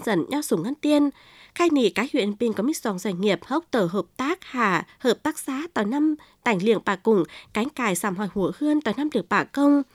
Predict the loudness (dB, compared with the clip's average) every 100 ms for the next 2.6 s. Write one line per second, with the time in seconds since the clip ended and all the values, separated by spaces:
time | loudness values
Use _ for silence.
0 | -20 -20 -20 -20 -20 _ 0 4 4 2
1 | 0 -8 _ 0 0 -2 -4 -2 -4 -2
2 | -4 -2 -2 -4 -4 -6